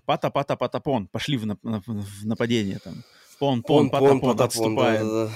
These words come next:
Speaker 1: Да, да, и там как бы очень, на самом деле, очень гениальный, новаторский микс разных видов жанров, совершенно музыкальной игры, стратегии, сайд-скроллера. Очень классная игра, классная серия, их три части, и вот этот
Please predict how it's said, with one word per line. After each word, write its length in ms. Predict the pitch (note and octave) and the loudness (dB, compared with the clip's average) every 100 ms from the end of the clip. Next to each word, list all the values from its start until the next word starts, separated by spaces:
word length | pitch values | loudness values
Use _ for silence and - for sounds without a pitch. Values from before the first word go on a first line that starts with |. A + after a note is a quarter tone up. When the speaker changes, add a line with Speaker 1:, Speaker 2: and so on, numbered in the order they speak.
| - - | -12 -10
Speaker 1:
Да, 340 | A2+ A#2 A2 G#2+ | -2 0 2 0
да, 160 | G#2 G#2 | 0 0
и 20 | |
там 180 | D#3 E3 | -2 -4
как 160 | E3 | -4
бы 80 | D3+ | -2
очень, 340 | E3+ F3+ D3 - _ - - - | -2 -4 -8 -12 _ -20 -12 -4
на 100 | C#3 | 0
самом 180 | G#3+ A#3 | 2 2
деле, 120 | F#3 | 2
очень 180 | F3+ C3+ | 0 -4
гениальный, 520 | C3 B2+ D#3 F3 A#2 | 0 2 2 2 0
новаторский 760 | A2+ A#2 C3+ C3 - - G#2+ | 0 0 -2 -4 -8 -8 -6
микс 460 | G2+ C#3 - - - - - - - - | -2 -2 -2 -6 -8 -14 -20 -20 -20 -10
разных 460 | - C3 A#2 A2+ G#2 | -2 -2 -2 -8 -8
видов 260 | A2 G#2+ | -6 -6
жанров, 320 | F#2 B2+ D#3+ B2 | -2 -2 -2 -6
совершенно 340 | G#2+ A#2 G#2 | -8 -6 -6
музыкальной 800 | G2 G2+ G2+ G2+ - D#3 E3 D3+ | -6 -8 -8 -6 -2 0 0 -2
игры, 520 | B2+ B2+ B2 A2+ G2 A#2 | -4 -4 -4 -4 -8 -12
стратегии, 1040 | - G#2+ G#2+ C#3+ D#3 A#2 A#2 G#2+ F#2+ F2 - - | -14 -12 -8 -4 -4 -4 -4 -4 -8 -14 -20 -14
сайд-скроллера. 920 | - G#2+ G2+ - A2+ D3+ C#3 A2+ - - - - - | -6 -4 -4 -4 -2 0 0 -2 -4 -12 -20 -20 -4
Очень 320 | C#3+ C#3 B2 | -2 -2 -4
классная 400 | A2+ A2+ - G#2 | -4 -4 -4 -4
игра, 280 | A2 C#3+ D3+ | -2 -2 -4
классная 380 | - A#2 - G#2 | -4 -4 -4 -8
серия, 260 | C#3 D#3 C#3 | -4 -4 -4
их 180 | - - | -6 -6
три 220 | C3+ A#2+ | -8 -6
части, 580 | - B2 F3 - G2+ - _ | -4 -4 -4 -6 -6 -8 _
и 280 | B2 A#2 A2 | -4 -2 -2
вот 200 | A2 - | -4 -6
этот 200 | A2 - | -10 -12